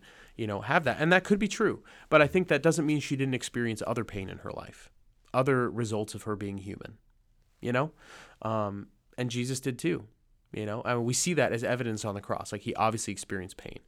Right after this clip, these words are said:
So why do we completely forget that he experienced all other human emotion?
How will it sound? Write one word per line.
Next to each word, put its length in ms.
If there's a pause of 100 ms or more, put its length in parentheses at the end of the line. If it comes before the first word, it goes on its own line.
(240)
So 160
why 240
do 100
we 160
completely 540
forget 480
that 100
he 220
experienced 560
all 200
other 340
human 280
emotion? 400